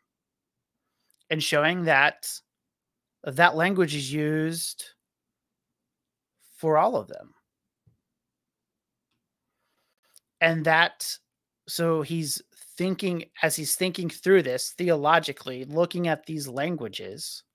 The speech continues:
that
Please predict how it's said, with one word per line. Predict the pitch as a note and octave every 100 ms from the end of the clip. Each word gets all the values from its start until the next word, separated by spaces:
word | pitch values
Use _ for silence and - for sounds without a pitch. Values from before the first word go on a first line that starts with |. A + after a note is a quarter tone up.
| _ _ _ _ _ _ _ _ _ _ _ _ _ _ _ _ _ _ _ _ _ _ _ _ _ _
that | D3 C#3+ D3+ C#3+ C#3 -